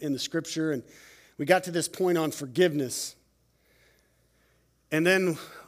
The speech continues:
our whole entire conversation stopped because it was one hour of people asking questions, theological questions on forgiveness.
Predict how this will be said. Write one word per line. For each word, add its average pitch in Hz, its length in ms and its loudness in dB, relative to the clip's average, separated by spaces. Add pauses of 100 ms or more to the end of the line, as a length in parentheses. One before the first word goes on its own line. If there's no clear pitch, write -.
(120)
our 143 120 -2
whole 202 260 2
entire 175 320 2
conversation 165 760 -2
stopped 156 600 -4 (460)
because 143 240 -2
it 156 60 -2
was 147 140 -2
one 175 360 0 (100)
hour 165 400 2
of 135 100 -8
people 156 380 -6
asking 147 540 -2 (120)
questions, 151 520 -2
theological 151 720 0
questions 139 440 -6
on 131 160 -8
forgiveness. 113 640 -14